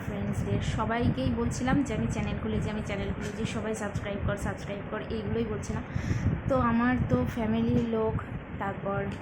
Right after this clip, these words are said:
ফ্রেন্ড সার্কেল সবাই আমাকে সাবস্ক্রাইবই করতো, কিন্তু কেউ আমার ভিডিওগুলো খুলে দেখতো না, তো আমার ভিউজ হতো না, যেই কারণে আমি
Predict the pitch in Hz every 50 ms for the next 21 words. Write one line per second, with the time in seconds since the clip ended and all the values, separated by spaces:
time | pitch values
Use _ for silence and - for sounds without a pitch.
0 | - - - - - 240 233 214 220 214 - - - 233 226 220 226 226 - -
1 | 214 202 190 - 208 208 - - - - - - - - - - 269 247 226 247
2 | 262 277 269 269 262 254 269 302 302 - - 233 - - - - 254 247 247 226
3 | 247 254 240 185 165 - - 214 247 254 - - - - - - - - - -
4 | - - - - - - 277 277 277 262 294 320 - - - - 277 262 240 233
5 | 254 330 359 - - 226 220 220 233 247 247 220 220 202 214 226 240 240 226 247
6 | 254 285 285 - - - 226 214 240 254 214 196 180 - - - 160 151 - -
7 | - - - - - - - - - - - - - - - - - - - -
8 | - - - 254 254 247 269 277 247 226 247 277 294 285 277 285 277 285 285 277
9 | 285 285 - - - - - - - - - - - - - - - - - -
10 | 247 220 - 233 247 240 - 247 240 240 247 247 254 247 233 226 226